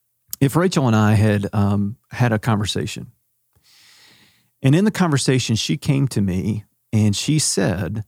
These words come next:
um, "Jeff, I don't feel like you've listened to me. And, and the way that you've interacted with me has actually made me feel as though I don't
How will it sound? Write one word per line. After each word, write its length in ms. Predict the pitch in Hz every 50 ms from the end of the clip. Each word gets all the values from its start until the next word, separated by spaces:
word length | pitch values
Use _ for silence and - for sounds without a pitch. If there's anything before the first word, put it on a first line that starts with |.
| _ _ _ _ _ _ _ _ -
um, 400 | 110 104 104 104 101 101 104 - _ -
"Jeff, 200 | - 147 147 147 - -
I 140 | 147 185
don't 200 | 240 262 208 -
feel 320 | - - - 139 135 131 120
like 640 | 107 107 95 92 92 98 95 - - - - _ _ _ _ _ _ _ _ _ _ _ _ _ _
you've 280 | - 123 113 127 107 110
listened 360 | 113 117 104 - - - 92 95
to 80 | -
me. 320 | - 82 87 - 110 101 - _ _ _ _ _ _ _ _ _ _ _ _ _ _ _ _ _ -
And, 240 | 123 120 117 113 -
and 160 | - 127 120
the 60 | 120 110
way 300 | 113 131 165 220 269 294
that 160 | 277 202 -
you've 160 | 143 139 113
interacted 560 | 120 135 127 113 107 104 127 139 - - 110
with 180 | 104 101 98 98
me 160 | 101 104 104
has 180 | 101 107 107 -
actually 440 | - 131 - - - - 120 113
made 240 | 107 107 104 104 104
me 140 | 104 104 101
feel 300 | 98 - - 98 98 80
as 140 | - 101 -
though 300 | - 101 95 92 104 104 - - - - - - _ _ -
I 120 | 104 107
don't 320 | 101 92 95 95 87 -